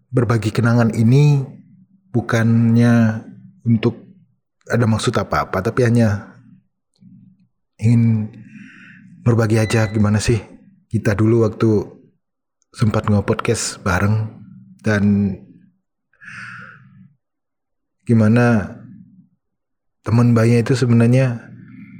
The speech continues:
ada keinginan juga untuk kembali bersiaran karena dia rindu banget buat siaran. Tapi mungkin karena karirnya yang sudah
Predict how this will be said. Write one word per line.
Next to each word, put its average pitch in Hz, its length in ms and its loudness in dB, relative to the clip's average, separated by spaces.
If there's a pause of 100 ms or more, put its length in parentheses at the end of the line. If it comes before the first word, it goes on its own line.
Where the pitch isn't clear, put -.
(600)
ada 123 160 0
keinginan 120 480 2
juga 113 320 0
untuk 107 240 -4 (1200)
kembali 107 320 2
bersiaran 92 560 -2
karena 107 240 -2
dia 113 160 2
rindu 127 480 0
banget 85 240 -4
buat - 160 -6
siaran. 67 400 -6 (1200)
Tapi 120 160 0
mungkin 117 240 -2
karena 113 160 -2
karirnya 110 480 0
yang 98 160 2
sudah 95 320 -2